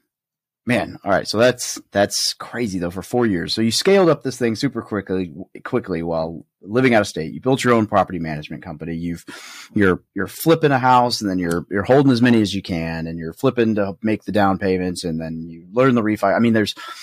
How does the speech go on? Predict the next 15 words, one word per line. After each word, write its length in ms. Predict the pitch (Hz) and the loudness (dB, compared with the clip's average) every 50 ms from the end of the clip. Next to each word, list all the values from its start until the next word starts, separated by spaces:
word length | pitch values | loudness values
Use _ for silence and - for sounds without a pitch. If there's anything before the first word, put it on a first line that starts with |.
| - - - | -20 -8 -4
we've 140 | - 120 131 | 0 2 4
unpacked, 380 | 151 151 147 170 170 151 - - - _ _ _ _ - | 4 6 6 4 4 2 0 -6 -16 _ _ _ _ -2
I 60 | 110 | 0
feel 200 | - - 139 135 | 4 4 6 6
like, 280 | 123 113 104 - - _ _ _ _ - | 8 6 4 2 -2 _ _ _ _ -8
a 100 | - 95 - _ _ | -8 -8 -8 _ _
pretty 280 | - - 180 165 156 127 | -2 2 4 4 4 4
decent 340 | 107 110 101 90 - 90 87 | 2 0 0 0 -2 -2 -2
amount 260 | 80 78 73 73 73 | -2 -2 -2 -4 -6
of 60 | 73 | -6
this, 200 | 76 76 76 - | -6 -8 -8 -8
and 100 | 95 92 | -8 -2
we 60 | 98 | 0
don't 180 | 120 127 120 92 | 2 2 2 2
have 340 | 104 107 107 104 101 95 | 2 4 4 4 4 2